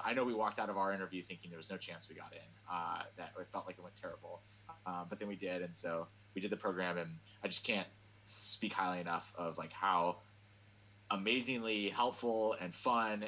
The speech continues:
and informative it was, and how great the community is. Um, and, and, uh, you know, it continues to be, we still use them as a resource. So, so yeah,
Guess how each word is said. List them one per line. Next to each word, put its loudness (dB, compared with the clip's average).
and -4
informative 0
it -2
was, 0
and -4
how -2
great -4
the -8
community -4
is. -4
Um, -2
and, -8
and, -8
uh, -2
you -2
know, 0
it -2
continues 2
to -2
be, 4
we 0
still 4
use 2
them 0
as -4
a -4
resource. 0
So, -2
so -2
yeah, 0